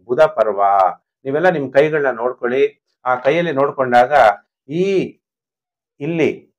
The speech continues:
ಇದನ್ನ ಬುಧ ಪರ್ವ ಅಥವಾ Mount of Mercury ಅಂತೀವಿ. ಇಲ್ಲಿ ಏನಾದ್ರೂ ತ್ರಿಕೋನ,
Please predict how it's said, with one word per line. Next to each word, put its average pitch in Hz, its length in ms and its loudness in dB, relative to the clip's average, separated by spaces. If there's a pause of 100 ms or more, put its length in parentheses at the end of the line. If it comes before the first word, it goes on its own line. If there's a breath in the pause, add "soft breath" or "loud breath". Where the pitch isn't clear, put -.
(160)
ಇದನ್ನ 160 280 -2
ಬುಧ 135 220 2
ಪರ್ವ 131 400 4
ಅಥವಾ 117 520 4
Mount 156 440 -2
of 135 320 0
Mercury 120 360 -6
ಅಂತೀವಿ. 92 460 -14 (280)
ಇಲ್ಲಿ 190 200 -2
ಏನಾದ್ರೂ 170 400 2
ತ್ರಿಕೋನ, 156 540 2